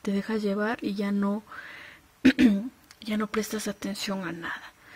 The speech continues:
Así que sí te recomiendo que, mm, tomes en cuenta eso, ¿no? Tomes en cuenta esto y, y bueno, nada, eso, solamente eso.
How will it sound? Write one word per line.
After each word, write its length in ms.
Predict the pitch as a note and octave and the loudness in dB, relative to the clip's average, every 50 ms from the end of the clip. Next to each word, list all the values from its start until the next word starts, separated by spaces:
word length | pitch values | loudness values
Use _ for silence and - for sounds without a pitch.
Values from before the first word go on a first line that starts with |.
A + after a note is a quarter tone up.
| - - - - - - | -20 -20 -20 -20 -20 -18
Así 240 | - - - A3 G3+ | -14 -8 -6 -6 -6
que 220 | - - G#3 - - - | -4 -6 -6 -6 -8 -14
sí 320 | - - - - A3+ G#3 | -12 -8 -4 -4 -4 -4
te 180 | - - - G#3+ | -4 -4 -6 -4
recomiendo 840 | G#3+ G#3+ G3 - - G3+ F#3+ G3 G3 G3+ G3+ G3 G3 G3 G#3 - - - - - - | -4 -4 -6 -4 -6 -4 -4 -2 -2 -2 -2 -2 -2 -2 -2 -4 -6 -10 -18 -14 -6
que, 260 | - A3 G#3+ G#3+ G#3 - - - _ _ _ _ _ _ - - _ _ _ _ _ _ _ _ _ - | -2 -2 -2 -2 -4 -8 -12 -20 _ _ _ _ _ _ -18 -18 _ _ _ _ _ _ _ _ _ -4
mm, 580 | G#3 G3+ G3 G3 F#3+ F#3+ F#3+ F#3+ C4+ C#4 D4 - | -2 -2 -2 -2 -2 -4 -4 -6 -6 -8 -8 -6
tomes 320 | - A#3 A#3 A#3 A3+ - - | -4 0 0 0 0 -2 -4
en 120 | G3+ G3+ | -6 -4
cuenta 360 | - - F#3 - - - - | -2 -4 -4 -4 -4 -8 -10
eso, 380 | C#4 C#4+ C4+ - - - G#3 - | -10 -10 -10 -10 -10 -10 -8 -8
¿no? 180 | F#3 - C4+ - _ - - - - - - - - - - - _ _ - | -6 -8 -10 -10 _ -20 -20 -20 -20 -20 -20 -20 -20 -20 -20 -20 _ _ -8
Tomes 360 | - A3+ A3 A3+ A3+ A3 - | -6 -4 -2 -2 -4 -4 -4
en 100 | G#3 G3 | -6 -6
cuenta 420 | - - G3+ G3+ G3+ - G3+ G3+ G3+ | -4 -4 -4 -4 -2 -2 -2 -2 0
esto 560 | G3+ G#3 G#3+ - - - - A#3 A#3 B3 B3 - - - - - - - - - - - - - - _ _ _ _ _ | -2 -2 -4 -6 -10 -6 -4 -4 -2 -4 -6 -8 -16 -20 -20 -20 -20 -20 -20 -20 -20 -20 -20 -20 -20 _ _ _ _ _
y, 760 | - - G#3 G3+ G3 G3 F#3+ F#3+ F#3+ G#3+ A3+ G#3+ G#3 G#3+ A3 - - - - - - _ | -6 -4 -2 -2 0 -2 -2 -2 -2 -2 -2 -2 -2 -4 -6 -8 -16 -20 -20 -20 -20 _
y 100 | - G3+ | -6 -6
bueno, 440 | G3 G3+ A3+ B3 C4 C4+ B3 A#3 A3+ | -4 -2 0 0 2 2 2 2 0
nada, 540 | G#3+ A3 A3 G#3+ G#3 G3+ F3+ F3 - A#3 B3 | 0 0 0 2 0 0 0 -2 -6 -8 -6
eso, 340 | - A3+ A3+ G#3+ - - - - - - - - | -6 -6 -4 -4 -6 -8 -10 -12 -14 -20 -20 -14
solamente 720 | - - A3 A3 G#3+ G#3+ G#3+ G#3+ G#3 G3+ - G#3+ G#3 G#3 | -6 -4 -2 -2 -2 -2 -2 -2 -4 -4 -2 -2 0 0
eso. 320 | G3+ G3+ - - A3 G#3+ | -2 -2 -2 -2 -2 -4